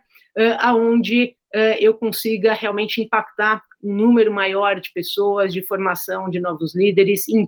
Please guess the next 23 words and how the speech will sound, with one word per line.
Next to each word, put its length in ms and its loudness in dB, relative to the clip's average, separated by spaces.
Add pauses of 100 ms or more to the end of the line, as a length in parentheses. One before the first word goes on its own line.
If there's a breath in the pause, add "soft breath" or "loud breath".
temas 540 2 (260)
relacionados 960 0
a 100 4
habilidades, 920 0 (120)
à 140 0
liderança, 800 0 (300 loud breath)
à 140 2
diversidade 1000 0 (140)
e 120 -2
vendas, 520 0 (340)
que 120 -4
são 340 -2
os 140 -10
temas 380 -2
que 260 -10
eu 40 0
sou 120 0
apaixonada. 520 -2
Então, 200 2
é 60 0
isso 200 0
que 80 2
eu 160 4